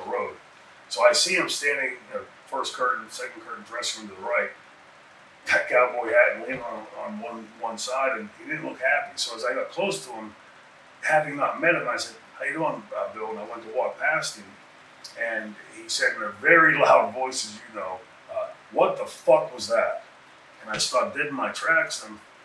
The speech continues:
like, my brain's going to the computer, right? Is he shooting? Is he working me? And I settled on he's working me because it's my first night meeting him.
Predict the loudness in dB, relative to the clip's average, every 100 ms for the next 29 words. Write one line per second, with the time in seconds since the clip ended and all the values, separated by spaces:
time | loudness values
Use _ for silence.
0 | -20 -10 -2 2 4 6 6 6 2 0
1 | -2 -6 -14 4 4 6 2 0 -4 -10
2 | -10 -4 -4 -4 -8 -10 -10 -6 -4 -4
3 | -8 -8 -8 -10 -18 -20 -2 4 4 4
4 | 4 4 4 4 4 0 -4 -8 2 2
5 | 2 -8 -14 -14 -14 -18 -18 -18 -2 -2
6 | -2 -4 -6 -6 -10 -4 -6 -4 -10 -10
7 | -12 -14